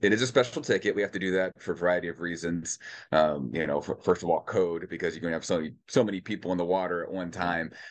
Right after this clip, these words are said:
Um, so we, um, we sell it to private groups five nights out of the week.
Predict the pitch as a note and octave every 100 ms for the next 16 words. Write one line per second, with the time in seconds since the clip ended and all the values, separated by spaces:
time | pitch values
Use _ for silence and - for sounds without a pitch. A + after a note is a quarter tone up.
0 | - - F2 E2 D#2+ - - G2+ F2+ E2
1 | D2 - F2+ D#2 E2 E2 D2+ C2 F#2+ F#2+
2 | A2 A#2 G2+ G2+ F#2+ G#2 - G2+ G#2 -
3 | - - - G2+ F#2+ G#2 G#2 - G#2+ G#2+
4 | G#2 A#2+ - -